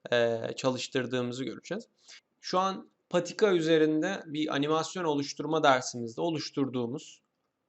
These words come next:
uçağın örneğini inceliyoruz ve bir kamera bunu izliyor. Bu kamera, e, hedef kamerası veya, hmm, hedef tagi atanmış bir kamera. Öyle düşünebilirsiniz. Bunu normalde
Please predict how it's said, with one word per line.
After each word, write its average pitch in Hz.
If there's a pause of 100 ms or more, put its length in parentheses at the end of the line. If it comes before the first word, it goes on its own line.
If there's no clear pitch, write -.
(280)
uçağın 160 (300)
örneğini 185
inceliyoruz 147
ve 208
bir 190
kamera 202
bunu 202
izliyor. 151 (640)
Bu 208
kamera, 233 (160)
e, 123
hedef 139
kamerası 135
veya, 143 (140)
hmm, 139 (180)
hedef 165 (360)
tagi 139
atanmış 143
bir 156
kamera. 143 (200)
Öyle 135
düşünebilirsiniz. 139 (720)
Bunu 220
normalde 202